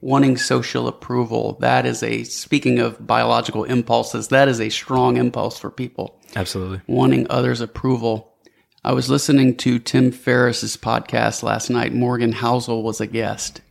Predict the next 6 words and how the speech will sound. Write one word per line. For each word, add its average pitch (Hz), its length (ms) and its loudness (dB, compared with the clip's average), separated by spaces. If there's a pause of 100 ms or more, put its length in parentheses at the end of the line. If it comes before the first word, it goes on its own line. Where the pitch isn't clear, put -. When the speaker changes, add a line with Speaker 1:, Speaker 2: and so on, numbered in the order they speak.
(220)
Speaker 1:
and 120 420 2
Morgan 123 460 2
Housel 135 500 2
was 120 180 -4
saying 117 440 0
that 117 260 -4